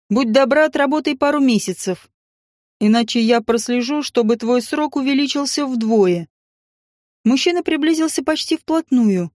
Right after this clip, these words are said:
Пришлось задрать голову, чтобы смотреть ему в лицо, а не утыкаться носом в грудь.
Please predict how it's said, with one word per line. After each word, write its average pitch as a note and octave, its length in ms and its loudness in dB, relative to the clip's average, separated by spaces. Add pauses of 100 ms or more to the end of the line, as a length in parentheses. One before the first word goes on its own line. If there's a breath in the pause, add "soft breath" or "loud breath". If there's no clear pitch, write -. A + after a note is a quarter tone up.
(540)
Пришлось D#4+ 380 -4
задрать D#4+ 400 -2
голову, F3+ 540 0 (340)
чтобы G#3 320 -2
смотреть A#3 600 -2
ему B3 280 4
в A#3+ 80 -4
лицо, A3 480 0 (340)
а G3 100 0
не G3+ 120 4
утыкаться A3 560 -2
носом A3 360 0
в G3+ 80 -4
грудь. F#3 380 -2